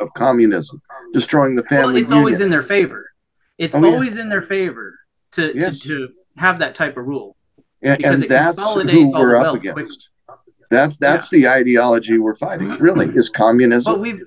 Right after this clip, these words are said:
Speaker 1: And those who
Speaker 2: well, we've
Speaker 1: pro-, are
Speaker 2: always
Speaker 1: proponents of it.
Speaker 2: Yeah, we've been against that since,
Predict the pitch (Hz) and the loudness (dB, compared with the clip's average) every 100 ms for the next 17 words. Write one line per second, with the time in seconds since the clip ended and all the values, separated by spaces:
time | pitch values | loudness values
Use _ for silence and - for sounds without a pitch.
0 | - - 117 123 131 131 - 139 127 117 | -20 -4 0 4 4 4 4 2 2 -2
1 | 180 208 123 117 135 - 113 113 - - | -6 -4 -4 -2 -2 -2 0 0 0 -2
2 | 131 135 147 - 190 170 - _ _ _ | 0 0 0 -2 -6 -8 -16 _ _ _
3 | 370 - _ - _ _ _ 226 233 160 | -20 -20 _ -20 _ _ _ -4 -4 -4
4 | 208 254 254 233 175 156 143 160 220 214 | -6 -6 -8 -6 -2 -4 0 0 0 -2
5 | - 160 143 131 - - - - | -8 -6 -4 -6 -8 -12 -14 -18